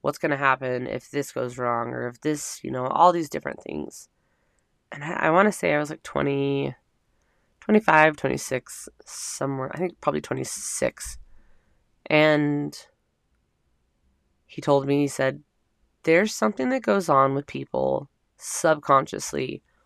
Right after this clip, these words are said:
when they're sick, when they're having surgeries, that makes you realize, like, you could die."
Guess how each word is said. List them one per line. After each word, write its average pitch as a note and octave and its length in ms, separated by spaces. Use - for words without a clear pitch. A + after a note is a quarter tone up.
when D#3+ 200
they're C3+ 200
sick, - 640
when C3+ 140
they're B2+ 160
having B2+ 300
surgeries, E3+ 880
that D#3+ 200
makes F3 380
you F#3+ 640
realize, D3 840
like, A#2+ 160
you D3+ 100
could G#3+ 160
die." C3+ 380